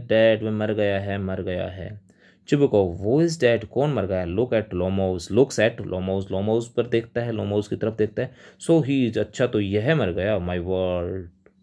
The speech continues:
वाटर, मेरे शब्द, अरे पानी, ये डॉक्टर, एक डॉक्टर, lifts a tumbler to Lom-, Lomos mouth, टम्बलर ग्लास को बोलते हैं बेटा। लोमोस के मुंह तक पानी का ग्लास लेके जाता है और कहता है, "Drinks this,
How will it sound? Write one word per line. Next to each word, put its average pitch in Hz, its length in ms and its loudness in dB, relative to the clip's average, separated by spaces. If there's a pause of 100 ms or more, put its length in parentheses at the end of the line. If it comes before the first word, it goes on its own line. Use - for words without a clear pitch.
(400)
वाटर, 98 560 2
मेरे 98 240 -2
शब्द, 107 300 -2
अरे 101 440 0
पानी, 107 460 0
ये 95 60 0
डॉक्टर, 113 420 0
एक 120 200 0
डॉक्टर, 113 320 -2
lifts 113 380 -2
a 123 140 0
tumbler 131 340 2
to 127 240 0
Lom-, 104 440 -2
Lomos 101 380 0
mouth, 87 300 -4
टम्बलर 113 300 -2
ग्लास 107 320 -2
को 113 80 -10
बोलते 98 240 -2
हैं 98 100 -4
बेटा। 135 260 -6 (1400)
लोमोस 147 400 6
के 139 160 0
मुंह 117 380 -4
तक 131 400 -2
पानी 110 220 0
का 110 100 0
ग्लास 98 320 -2
लेके 95 200 -4
जाता 90 260 -4
है 123 60 0
और 123 120 -6
कहता 95 240 -4
है, 101 120 -8
"Drinks 135 300 0
this, 98 220 0